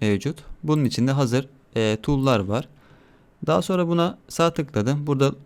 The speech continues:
loop tool'dan circle dediğimde gördüğünüz gibi artık buraya, e, yuvarlak bizim için yaptı. Biz hiç uğraşmadan. Daha sonra şu şekilde extrude yapıyorum. Bunu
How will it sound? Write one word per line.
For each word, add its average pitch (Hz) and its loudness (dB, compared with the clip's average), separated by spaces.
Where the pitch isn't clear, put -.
loop 156 0
tool'dan 117 -2
circle 165 0
dediğimde 120 2
gördüğünüz 156 2
gibi 117 0
artık 139 -2
buraya, 127 0
e, 123 2
yuvarlak 123 0
bizim 127 2
için 139 -2
yaptı. 131 -2
Biz 127 0
hiç 117 -2
uğraşmadan. 107 -4
Daha 156 2
sonra 151 0
şu 147 -4
şekilde 113 -4
extrude 135 -2
yapıyorum. 104 -4
Bunu 160 0